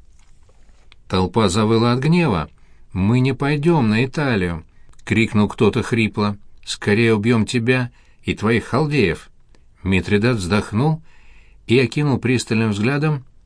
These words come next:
улицы Пантикопеи. Городская площадь была освещена более обычного, и он понял, что там совершается какое-то действо. Потом факельное шествие двинулось к дворцу,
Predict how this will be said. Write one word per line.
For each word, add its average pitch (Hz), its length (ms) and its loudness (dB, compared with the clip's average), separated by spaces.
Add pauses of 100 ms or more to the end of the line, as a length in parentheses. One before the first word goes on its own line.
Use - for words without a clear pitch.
улицы 90 420 0
Пантикопеи. 95 920 -2 (920)
Городская 165 440 0
площадь 180 560 0 (220)
была 110 220 0
освещена 123 580 -2
более 120 300 0
обычного, 117 680 -2 (380)
и 80 100 -6
он 92 180 0
понял, 123 340 -2
что 87 200 -4
там 113 220 -2
совершается 113 720 -2
какое-то 120 440 -2
действо. 135 600 -2 (800)
Потом 131 360 -2
факельное 101 520 0
шествие 117 500 -2
двинулось 104 460 -2
к - 60 -10
дворцу, 147 480 -4